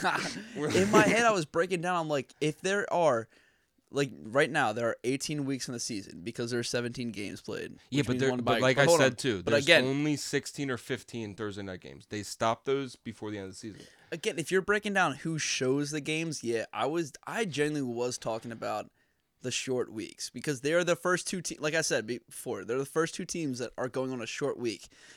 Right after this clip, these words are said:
Speaker 2: And it's after both those teams had two bad first weeks. Like,
Speaker 1: I mean,
Speaker 2: the
Speaker 1: definitely.
Speaker 2: Eagles scraped out a win, and they scraped out a win again
Speaker 1: But there's
Speaker 2: this
Speaker 1: no
Speaker 2: week.
Speaker 1: ar-, what, what, what you said,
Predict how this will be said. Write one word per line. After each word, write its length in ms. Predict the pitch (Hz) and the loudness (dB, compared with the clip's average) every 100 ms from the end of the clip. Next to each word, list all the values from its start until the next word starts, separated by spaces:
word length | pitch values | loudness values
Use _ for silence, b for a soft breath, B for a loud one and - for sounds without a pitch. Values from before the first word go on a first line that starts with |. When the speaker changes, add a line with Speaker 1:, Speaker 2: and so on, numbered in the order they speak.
| b - | b -4
Speaker 2:
And 140 | 143 | -2
it's 140 | 147 - | 0 4
after 340 | 156 160 160 | 4 4 0
both 300 | 127 131 147 | 0 2 2
those 180 | 160 151 | 0 -2
teams 240 | 165 151 | -4 -4
had 260 | 160 151 - | -2 -4 -4
two 300 | - 151 113 - | -6 -6 -6 -8
bad 360 | 101 117 139 135 | -4 0 2 0
first 380 | - 139 131 117 | -2 -2 -2 -2
weeks. 380 | 143 107 - 120 | -4 -4 -4 -6
Like, 140 | 120 | -4
Speaker 1:
I 20 | |
mean, 160 | 170 143 | -6 -2
Speaker 2:
the 80 | 143 | 2
Speaker 1:
definitely. 300 | 165 208 139 | 2 4 6
Speaker 2:
Eagles 240 | 214 - B B | 6 4 B B
scraped 480 | - - 160 175 180 | 0 4 6 6 6
out 140 | 165 | 4
a 80 | 165 | 6
win, 380 | 131 135 127 127 | 4 2 0 -2
and 140 | 151 175 | -2 0
they 60 | |
scraped 340 | 180 - 170 180 | -2 0 0 2
out 80 | 185 | 2
a 60 | |
win 160 | 175 175 | 4 2
again 460 | 151 131 147 151 127 | 0 -2 -4 -4 -6
Speaker 1:
But 120 | 185 | -2
there's 200 | 190 160 | 0 0
Speaker 2:
this 60 | |
Speaker 1:
no 180 | 175 226 | 2 2
Speaker 2:
week. 80 | 226 | 4
Speaker 1:
ar-, 160 | 175 190 | 2 0
what, 240 | 160 175 156 | -2 -6 -6
what, 100 | 160 | -8
what 140 | 170 | -8
you 180 | 175 233 | -6 -6
said, 360 | - 117 95 | -4 -6 -8